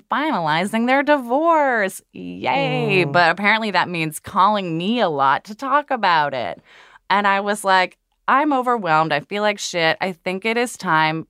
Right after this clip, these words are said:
Speaker 1: for step two." Because I need some Taurus-style advice on, uh, dealing with loved ones.
Speaker 2: Ah,
Speaker 1: And in
Speaker 2: yes.
Speaker 1: this case, those loved ones were my parents.
Speaker 2: Mm-hmm.
Speaker 1: And, um, the book says that sometimes for a Taurus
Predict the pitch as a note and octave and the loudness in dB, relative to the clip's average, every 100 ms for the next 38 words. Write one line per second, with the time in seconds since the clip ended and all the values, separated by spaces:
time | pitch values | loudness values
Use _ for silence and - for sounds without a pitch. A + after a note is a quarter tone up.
0 | _ - E3+ E3+ - - C#3+ C#3+ - - | _ -6 -4 -4 -6 -2 0 0 -6 -6
1 | G#3+ A3 D#3 - D#3+ _ _ _ - F3+ | 0 2 2 -2 -6 _ _ _ -12 -8
2 | F3 - F3 F#3+ F#3 - F3 E3+ D#3 F#3 | -2 0 0 0 -2 0 0 0 -2 0
3 | E3+ F3 F3+ - - E3 D#3 D#3+ E3 C#3 | 2 4 2 -4 -4 0 2 0 -2 0
4 | C3+ C#3+ - - F#3 F#3+ F#3+ F#3 F#3 - | 0 -2 -8 -8 -6 -4 -2 -2 -2 -6
5 | E3 G#3 A3 A#3+ A#3 G3+ G3 A#3 G3 E3 | -8 -4 -2 -2 -2 -4 -4 -4 -2 -2
6 | B2 D2 D3+ D#3 E3+ E3 E3+ E3+ F#3 - | -2 -4 -6 -2 2 2 4 4 2 0
7 | - G3 F3+ - E3+ E3 E3 D3+ D3 D3+ | -2 2 2 0 -2 -2 0 0 0 -2
8 | D3+ D3+ D3 D#3 D3+ D3 D3+ D3 D3 C#3 | -2 -2 -6 -10 -6 -4 -4 -6 -6 -6
9 | C#3 C#3+ C#3+ - - - - E3 E3 D3+ | -4 -2 -2 -2 -8 -10 -6 -6 -4 -4
10 | C#3+ C#3+ _ - E3 D#3+ D#3+ D#3+ D3+ D3 | -4 -8 _ 0 2 4 4 4 4 2
11 | C#3+ - _ D#3+ D#3+ E3 - - D#3+ D#3+ | -2 -12 _ -6 0 -2 -2 -2 2 0
12 | D#3+ - D3+ D3+ - - F#3 G#3+ G3+ E3+ | -2 -2 2 2 -2 -6 -4 -4 -4 -4
13 | E3+ F3 - _ E3 D#3 - F#3+ F3+ E3+ | -6 -10 -14 _ -6 -6 -2 0 2 0
14 | E3+ - | -2 -12